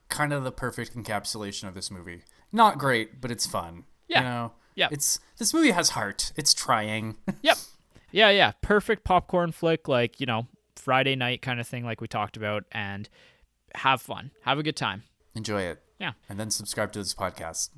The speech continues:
Speaker 1: <laughs>
Speaker 2: All right. I think that's gonna wrap us up for this week. I think next week we have a break, and then we will be doing the draft episode, which I'm really excited about.
Speaker 1: Yeah, me too.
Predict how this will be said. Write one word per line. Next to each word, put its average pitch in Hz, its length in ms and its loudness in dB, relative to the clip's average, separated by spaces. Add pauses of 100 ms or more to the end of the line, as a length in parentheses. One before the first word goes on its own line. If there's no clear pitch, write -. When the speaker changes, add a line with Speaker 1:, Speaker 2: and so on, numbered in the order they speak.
(300)
Speaker 1:
<laughs> - 720 -10
Speaker 2:
All 262 100 10
right. 214 220 8
I 180 100 8
think - 220 0
that's 339 180 0
gonna 294 380 4
wrap 254 260 2
us 262 140 -2
up 254 120 2
for 254 80 -4
this 247 160 -2
week. 262 280 -2
I 160 40 2
think 190 300 -2
next 175 320 0
week 233 180 -4
we 220 120 2
have 208 320 2
a 165 160 2
break, 147 580 0 (100)
and 143 240 -2
then 139 440 0
we 131 200 -2
will 131 220 0
be 127 460 0 (300)
doing 143 480 0
the 147 200 0
draft 160 500 2
episode, 120 400 0
which 104 160 -6
I'm 110 240 -4
really 139 180 -2
excited 175 300 -2
about. 104 280 -4 (200)
Speaker 1:
Yeah, 185 200 4
me 156 120 -2
too. 175 300 -2